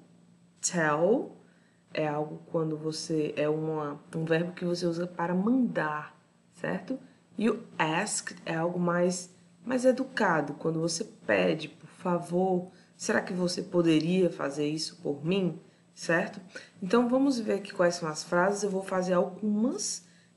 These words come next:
e as demais vocês tentam fazer juntos pelo exemplo, tá bom? Então, nós temos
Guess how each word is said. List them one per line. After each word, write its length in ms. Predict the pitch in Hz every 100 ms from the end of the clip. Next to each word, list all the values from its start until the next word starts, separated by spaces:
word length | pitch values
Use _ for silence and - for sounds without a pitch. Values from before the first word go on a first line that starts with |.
| -
e 120 | 185
as 100 | 190
demais 340 | 190 190 175 185
vocês 360 | 208 254 262
tentam 260 | 269 269 320
fazer 380 | - 214 175 156
juntos 340 | 156 156 180
pelo 320 | - 233 240
exemplo, 480 | 254 240 - - - - _ -
tá 80 |
bom? 400 | - 160 226 - - - _ -
Então, 140 | 240
nós 180 | 240 240
temos 400 | 185 143 - -